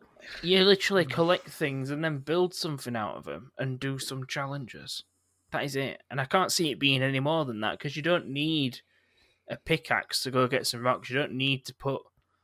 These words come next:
shit down to use it. Like, you don't need to go get some shears to get wool, 'cause you'll open a chest and you'll get some wool out of it.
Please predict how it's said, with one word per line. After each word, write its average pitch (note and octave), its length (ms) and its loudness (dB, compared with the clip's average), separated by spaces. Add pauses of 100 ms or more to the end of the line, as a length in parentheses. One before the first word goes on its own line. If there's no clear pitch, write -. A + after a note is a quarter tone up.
(220)
shit - 380 -4
down B2 600 2
to C3 120 -8
use B2 460 -2
it. F#2+ 180 -4
Like, G#2+ 300 -6
you B2+ 220 -10
don't C3+ 180 -2
need C3 280 -2
to C#3 80 -8
go B2 180 -2
get A#2 220 -8
some C3 200 -8
shears B2+ 400 -4
to C3+ 80 -12
get A#2 220 -2
wool, G#2 360 -4
'cause C3 180 -10
you'll C3 180 -4
open C3 320 -4
a A#2+ 60 -14
chest - 380 -6
and B2 80 -12
you'll B2+ 120 -10
get C3 160 -4
some C#3+ 180 -4
wool E3+ 200 2
out B2+ 180 -2
of D2+ 160 -6
it. B1+ 180 -8